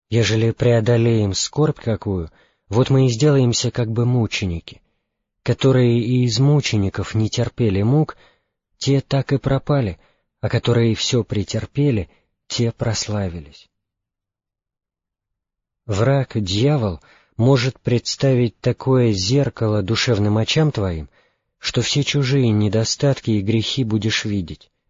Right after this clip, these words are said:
Надобно смотреть более на самих себя. Христос Господь говорит: «В своём глазу не видишь бревна, а в чужом и маленький сучок тебе кажется бревном».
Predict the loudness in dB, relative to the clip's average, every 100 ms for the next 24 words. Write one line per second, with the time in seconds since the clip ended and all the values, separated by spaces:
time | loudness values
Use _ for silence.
0 | _ _ _ _ _ _ _ _ 0 2
1 | 2 2 2 2 0 2 0 2 2 4
2 | 2 0 -2 -2 -2 0 0 0 -2 -2
3 | -4 -2 -4 -4 _ _ _ _ _ _
4 | _ _ -4 0 0 0 0 2 0 0
5 | 0 0 2 2 2 0 -2 -6 -20 _
6 | -8 0 2 4 2 2 2 2 2 2
7 | 4 2 2 0 0 0 0 2 0 0
8 | -4 -16 _ 0 0 2 0 2 2 4
9 | 4 2 2 0 -2 -4 -2 0 -2 -2
10 | -2 -2 -2 0 -2 -2 -6 -6 -4 -2
11 | 0 0 -2 -4